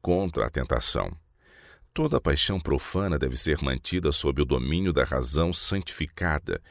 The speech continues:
mediante a graça abundantemente concedida por Deus. Quando um homem que é reputado como digno de ocupar uma posição de confiança em uma de nossas instituições ou numa missão trai essa confiança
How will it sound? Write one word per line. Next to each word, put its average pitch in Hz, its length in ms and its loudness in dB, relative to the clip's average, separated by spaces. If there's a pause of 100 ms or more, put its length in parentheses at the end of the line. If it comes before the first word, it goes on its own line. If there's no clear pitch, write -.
(320)
mediante 71 540 2
a 58 80 0
graça 76 520 2
abundantemente 69 920 0
concedida 117 640 0
por 64 200 -2
Deus. 50 480 0 (720)
Quando 143 320 2
um 117 200 2
homem 92 320 2
que 65 180 2
é 67 60 6
reputado 78 640 0
como 71 260 2
digno 76 460 0
de 62 100 -2
ocupar 80 400 2
uma 73 160 2
posição 73 480 0
de 82 80 -6
confiança 82 800 0 (300)
em 85 260 2
uma 110 260 0
de 62 140 0
nossas 67 460 2
instituições 87 960 0
ou 62 260 2
numa 73 180 2
missão 78 560 2 (380)
trai 92 340 4
essa 62 220 0
confiança 67 720 2